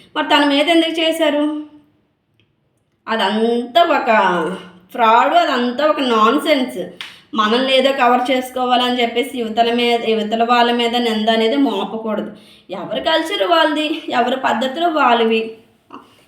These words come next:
ఇప్పుడు for example కొంతమంది ఉన్నారు, వాళ్ళకి జీన్స్ అస్సలు ఇష్టం ఉండదు.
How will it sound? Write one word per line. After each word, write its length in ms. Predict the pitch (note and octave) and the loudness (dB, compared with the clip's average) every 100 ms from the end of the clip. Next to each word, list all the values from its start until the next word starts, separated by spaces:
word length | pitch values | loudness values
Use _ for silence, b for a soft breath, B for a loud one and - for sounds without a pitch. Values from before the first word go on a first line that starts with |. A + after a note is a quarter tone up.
| A#3+ | -10
ఇప్పుడు 460 | B3+ B3+ C4 C4+ | -2 0 0 0
for 240 | C#4 - B3+ | -2 -2 -2
example 760 | B3+ B3+ C#4+ D4+ E4 D#4 C#4+ - B B B - C4+ C4+ | 0 0 0 2 2 2 0 -4 B B B -6 -4 -2
కొంతమంది 540 | C#4 C#4 C4+ C4+ D4+ | 0 0 0 2 4
ఉన్నారు, 340 | D4+ C#4 C4 A#3+ | 4 2 4 4
వాళ్ళకి 420 | B3+ D4+ D4+ C4 | 4 4 2 0
జీన్స్ 260 | D4 F4+ | 0 0
అస్సలు 260 | F4+ - F4 | 0 -2 -2
ఇష్టం 280 | D#4+ - F#4 | -4 -2 0
ఉండదు. 380 | F4+ B3+ F#3+ | 2 2 -2